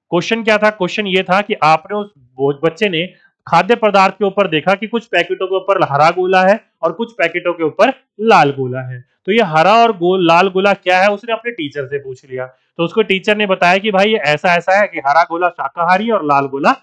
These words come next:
मांसाहारी है। तो इस चीज के आधार पर उसको मांसाहारी और शाकाहारी पैकेट देखकर सूची बनानी थी।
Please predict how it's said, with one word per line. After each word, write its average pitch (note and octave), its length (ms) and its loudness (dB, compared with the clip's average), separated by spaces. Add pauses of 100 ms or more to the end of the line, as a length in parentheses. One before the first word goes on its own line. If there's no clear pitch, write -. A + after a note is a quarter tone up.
(260)
मांसाहारी C3 600 -2
है। A#2 80 -16
तो - 480 -20
इस B3+ 200 -4
चीज A#3 220 -2
के - 120 -2
आधार E3 380 2
पर F3 200 -2
उसको F#3 360 -4
मांसाहारी F3+ 520 2
और G3 140 -6
शाकाहारी E3 480 -2
पैकेट E3 340 -6
देखकर D3+ 320 -4
सूची E3+ 320 -14
बनानी D#3+ 320 -4
थी। F#3 200 -18